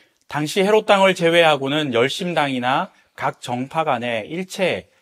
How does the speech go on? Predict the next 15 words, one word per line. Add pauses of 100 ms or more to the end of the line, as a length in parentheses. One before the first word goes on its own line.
(120)
납세를
반대하였습니다. (800)
당시
납세를
반대하는
가장
큰
이유는 (360)
이방
군주인
가이사에게 (260)
납세한다는
것은 (420)
가이사의
주권을